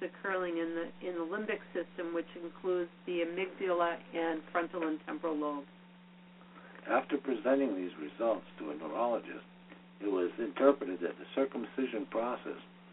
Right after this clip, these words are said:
Speaker 2: had inflicted extreme trauma on the boy, so much so that his entire sense of reasoning, uh, perception, and emotions were thrown off kilter. And follow-up tests conducted one day,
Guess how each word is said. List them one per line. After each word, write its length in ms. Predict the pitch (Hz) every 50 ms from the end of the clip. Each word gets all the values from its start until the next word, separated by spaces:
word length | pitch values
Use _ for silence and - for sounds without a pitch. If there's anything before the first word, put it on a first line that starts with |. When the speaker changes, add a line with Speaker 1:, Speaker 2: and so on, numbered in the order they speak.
| - - - - - -
Speaker 2:
had 160 | 98 101 101
inflicted 560 | 101 101 - - 139 139 135 - - 107 98
extreme 540 | - - - - - - 143 151 147 127 - - -
trauma 280 | - 285 - - 117 -
on 260 | 143 - - 73 73
the 60 | 67
boy, 260 | - - 71 - - - - - - - - - - - - - - -
so 140 | 131 135 135
much 220 | 131 135 139 139 - -
so 220 | - 95 85 85
that 240 | 82 87 85 82 - 82 92
his 140 | 107 98 92
entire 460 | 101 95 87 113 123 123 120 110 101 - -
sense 160 | 123 120 113 - -
of 60 | - - 95
reasoning, 480 | 113 135 151 139 120 87 - 69 67 - - - - - - - - - - - - -
uh, 140 | 90 85 87
perception, 640 | - - 95 90 - - 131 131 127 - - 107 92
and 120 | 87 82 82
emotions 520 | 80 85 90 117 120 - - 95 82 78 80
were 120 | 80 - - -
thrown 240 | - 107 107 107 101
off 160 | 95 90 - - -
kilter. 300 | - 127 127 - - - - - - - - - - - - - - - - -
And 120 | 85 87 87 -
follow-up 560 | - 139 147 151 143 139 131 127 - - - -
tests 280 | 131 127 120 - - - - - -
conducted 480 | - 92 92 110 113 113 - - - -
one 300 | 90 98 110 117 117 110
day, 320 | 101 117 117 110 101 87